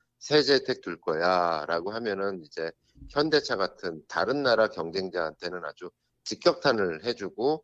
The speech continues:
자기 나라 포드한테는 아주 진격을 할 수 있는 그런 기회를 주는.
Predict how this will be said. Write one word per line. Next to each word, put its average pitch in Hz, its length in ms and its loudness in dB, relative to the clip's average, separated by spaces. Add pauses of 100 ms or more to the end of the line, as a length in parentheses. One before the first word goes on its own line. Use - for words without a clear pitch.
자기 87 280 -2
나라 98 320 0 (300)
포드한테는 117 760 6
아주 82 220 -6
진격을 104 500 -2
할 87 100 0
수 - 140 -14
있는 78 220 -10
그런 80 240 -8
기회를 85 400 -6
주는. 78 320 -12